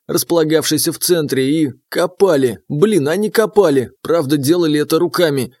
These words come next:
Если, конечно, их руки грабли можно было вообще назвать руками. Внешне они напоминали каменных големов из каких-нибудь старых игр, вроде Героев Меча и Магии. Я, кстати, любил иногда погонять в такие, пусть и не современные,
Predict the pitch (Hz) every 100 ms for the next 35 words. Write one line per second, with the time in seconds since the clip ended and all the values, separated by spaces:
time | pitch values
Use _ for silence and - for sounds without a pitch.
0 | - 107 151 147 147 156 151 160 - 143
1 | 139 147 175 160 127 143 175 139 135 143
2 | 143 143 135 143 131 156 - 156 135 131
3 | 139 127 151 156 160 131 120 - _ _
4 | - 101 165 196 - 151 165 170 131 135
5 | 139 170 151 120 165 165 151 127 120 170
6 | 170 143 117 117 - 127 127 147 147 135
7 | 123 - 160 160 - 165 131 - - 160
8 | 180 127 120 160 165 143 - 151 - 180
9 | 151 160 156 131 131 123 _ _ - 107
10 | 156 - - 170 165 160 135 202 151 127
11 | 120 131 - 127 151 151 123 - 151 156
12 | 139 107 _ - 190 170 156 147 160 156
13 | 151 180 170 139 120